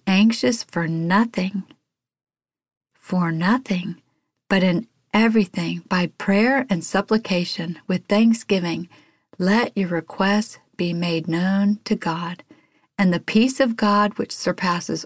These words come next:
all comprehension, will guard your hearts and your minds in Christ Jesus." A third reason, First Timothy five, I didn't write down the verse, but it says, "Let the widow indeed put her trust in God and continue in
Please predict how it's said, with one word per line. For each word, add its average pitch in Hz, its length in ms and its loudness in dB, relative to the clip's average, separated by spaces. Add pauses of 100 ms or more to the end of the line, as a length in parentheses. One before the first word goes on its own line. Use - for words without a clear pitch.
(160)
all 233 240 2
comprehension, 185 840 -2 (460)
will 185 140 2
guard 214 400 2
your 202 100 2
hearts 233 500 0 (120)
and 226 140 6
your 226 120 4
minds 175 640 -2 (200)
in 175 180 -2
Christ 165 420 -4
Jesus." - 600 -6 (920)
A 180 80 -2
third 254 420 2
reason, 190 420 4
First 196 320 0
Timothy 202 460 4
five, 185 840 2
I 180 80 2
didn't 190 200 2
write 185 200 0
down 190 200 2
the 170 80 0
verse, 190 360 0
but 175 200 -2
it - 140 -4
says, 185 480 0
"Let 185 260 -2
the 180 140 2
widow 208 520 2
indeed 175 760 -4 (260)
put 214 160 2
her 220 100 4
trust 190 380 -2
in 170 120 -2
God 165 420 -4
and 185 160 2
continue 233 800 2
in 165 380 -2